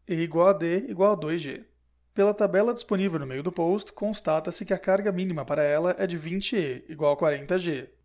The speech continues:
Ou seja, do ponto de vista legal, não é indicado pesar cargas abaixo de quarenta gramas neste equipamento. Em outras palavras, se você for o dono de um estabelecimento comercial e vai vender produtos com peso menor de quarenta gramas, deve-se pesar na presença do consumidor.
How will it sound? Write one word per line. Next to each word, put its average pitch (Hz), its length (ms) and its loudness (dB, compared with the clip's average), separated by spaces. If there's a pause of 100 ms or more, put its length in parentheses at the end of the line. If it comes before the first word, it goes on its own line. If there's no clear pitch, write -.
(160)
Ou 190 120 4
seja, 180 600 0
do 180 100 -2
ponto 196 340 -2
de 151 80 -6
vista 143 280 -6
legal, 165 420 2
não 202 180 0
é 226 40 -2
indicado 190 440 0
pesar 175 300 0
cargas 160 460 0
abaixo 156 400 -2
de 170 80 -6
quarenta 170 360 0
gramas 170 440 0
neste 131 260 -8
equipamento. - 600 -4 (580)
Em 175 120 2
outras 139 320 -4
palavras, 165 720 0
se - 140 -6
você 190 240 0
for 226 140 0
o 214 40 2
dono 185 300 -2
de 202 80 -4
um 214 40 -2
estabelecimento 185 680 -2
comercial 180 680 -2
e 185 60 -6
vai 165 240 0
vender 196 320 -2
produtos 170 460 -4
com 165 160 -6
peso 151 240 -6
menor 147 340 0
de 180 80 -6
quarenta 147 380 -2
gramas, 160 500 -2
deve-se 175 380 -2
pesar 170 340 0
na 190 100 -2
presença 190 520 -2
do 220 80 -6
consumidor. 208 580 -6